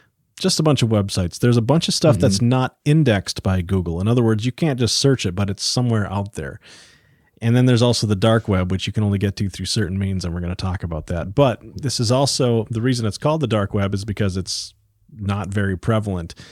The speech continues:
Speaker 1: And that's also where a lot of nefarious activity can go on.
Speaker 2: Mm-hmm.
Speaker 1: So without further ado, the top ten things you might not know. So the num-, the number ten thing on here is that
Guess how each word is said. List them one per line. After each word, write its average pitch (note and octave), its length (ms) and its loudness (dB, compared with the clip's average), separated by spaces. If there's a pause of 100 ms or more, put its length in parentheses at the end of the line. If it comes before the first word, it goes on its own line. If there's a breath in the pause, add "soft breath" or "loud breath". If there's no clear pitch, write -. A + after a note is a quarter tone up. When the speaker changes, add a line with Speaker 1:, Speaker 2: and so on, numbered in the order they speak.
(300 loud breath)
Speaker 1:
And G#2+ 140 0
that's G#2+ 160 0
also B2 300 2
where A2+ 80 2
a G#2+ 40 2
lot G2+ 200 2
of G#2 80 2
nefarious G2+ 600 0
activity G#2 500 -2
can F2+ 200 -8
go E2 140 -6
on. - 320 -12
Speaker 2:
Mm-hmm. F2 360 -2
Speaker 1:
So A2+ 380 -2 (160)
without E3 340 2
further E3 420 4
ado, B2 500 4 (960 soft breath)
the - 60 -2
top F3 240 4
ten F3+ 240 6
things F3+ 360 4
you D#3 60 6
might E3 240 4
not C#3+ 300 2
know. D#3 460 4 (1700 soft breath)
So - 160 0
the C#3+ 100 6
num-, D3 240 4
the D3 80 6
number F3 180 4
ten D#3 320 4
thing C#3 300 2
on A#2+ 120 2
here A2+ 140 4
is G#2+ 140 2
that A2 180 2